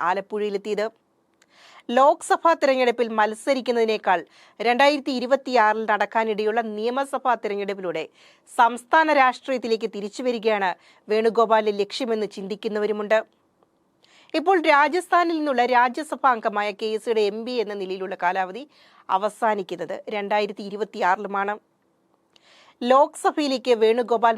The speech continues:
മത്സരിക്കണമെന്ന ആവശ്യമുയർത്തുന്ന പ്രധാന കോൺഗ്രസ് നേതാക്കളുടെ ലക്ഷ്യം ആലപ്പുഴയിലെ ജയം മാത്രമല്ല, സംസ്ഥാന രാഷ്ട്രീയത്തിൽ നിന്ന് അദ്ദേഹത്തെ അകറ്റി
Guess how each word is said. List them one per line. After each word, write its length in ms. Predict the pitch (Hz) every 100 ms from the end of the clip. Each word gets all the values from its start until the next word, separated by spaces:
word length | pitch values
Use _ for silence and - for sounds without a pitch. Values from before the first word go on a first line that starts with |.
| 214
മത്സരിക്കണമെന്ന 720 | 208 - 254 233 220 220 214 190
ആവശ്യമുയർത്തുന്ന 720 | 214 - 226 202 196 196 208 190
പ്രധാന 400 | 175 190 214 233 _ _ _ -
കോൺഗ്രസ് 480 | 214 233 233 247 -
നേതാക്കളുടെ 480 | 202 208 208 214 196 208
ലക്ഷ്യം 380 | 170 - 175 - _ _ _ _ 185
ആലപ്പുഴയിലെ 720 | 185 214 226 254 247 233 226 190
ജയം 240 | 185 190 190
മാത്രമല്ല, 460 | 185 - 185 151 160 - _ _ _ 254
സംസ്ഥാന 480 | 233 - 262 254 240
രാഷ്ട്രീയത്തിൽ 600 | 233 247 - 285 254 190
നിന്ന് 200 | 165 156 - _ - 180
അദ്ദേഹത്തെ 440 | 196 220 208 220 208
അകറ്റി 300 | 196 226 277